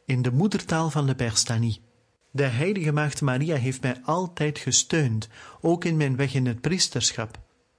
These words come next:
Ik ben binnengegaan op vierentwintig mei in het seminarie. Het is de gedachtenis van Onze Lieve Vrouw van altijd durende bijstand. En zij is altijd bij mij geweest in die weg.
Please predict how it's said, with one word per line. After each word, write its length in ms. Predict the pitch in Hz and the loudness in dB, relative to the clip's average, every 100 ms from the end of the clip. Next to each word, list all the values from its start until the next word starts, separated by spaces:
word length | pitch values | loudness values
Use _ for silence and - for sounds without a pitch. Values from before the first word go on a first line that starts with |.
| _ _ _ _ - _ | _ _ _ _ -20 _
Ik 140 | 156 | 2
ben 180 | 151 147 | 4 4
binnengegaan 680 | 190 220 190 165 165 160 156 - - | 4 2 0 0 0 0 -4 -10 -4
op 160 | 147 - | -4 -2
vierentwintig 840 | 208 214 175 143 - 135 127 - | 0 2 2 0 0 0 0 2
mei 360 | 135 139 113 - - | 2 2 0 -8 -2
in 180 | 147 135 | 2 2
het 180 | 131 - | 0 -2
seminarie. 800 | - 135 117 113 113 110 110 107 - _ _ _ _ _ | 0 0 0 0 0 0 -2 -4 -8 _ _ _ _ _
Het 100 | 131 | 0
is 100 | 120 | 2
de 120 | 127 | 0
gedachtenis 680 | 123 160 170 - 147 151 - - - - | 2 0 0 -2 2 2 0 -8 -20 -2
van 260 | 147 143 | 0 0
Onze 280 | 135 143 131 | 0 2 2
Lieve 280 | 127 123 123 | 0 0 0
Vrouw 300 | 110 151 180 | 2 2 2
van 300 | 135 127 - | 2 0 0
altijd 480 | 151 160 147 117 107 | 0 2 0 -2 -2
durende 420 | 170 160 147 135 | 0 2 2 2
bijstand. 720 | 131 120 110 - 110 110 - - _ _ _ _ _ _ | 0 0 0 0 -2 -4 -6 -18 _ _ _ _ _ _
En 300 | 151 151 147 147 | 2 4 4 2
zij 260 | 131 156 156 | 2 2 2
is 340 | 147 - - _ | 2 0 -2 _
altijd 640 | 143 135 127 156 170 175 - | 4 4 2 0 0 -4 -2
bij 160 | 139 | 0
mij 320 | 123 107 107 - _ _ _ _ _ _ _ | 2 0 -2 -4 _ _ _ _ _ _ _
geweest 720 | - 120 139 131 127 - - | -6 0 2 4 2 0 0
in 220 | 160 160 | 2 4
die 160 | 151 135 | 2 2
weg. 320 | 120 110 - | -2 -6 -12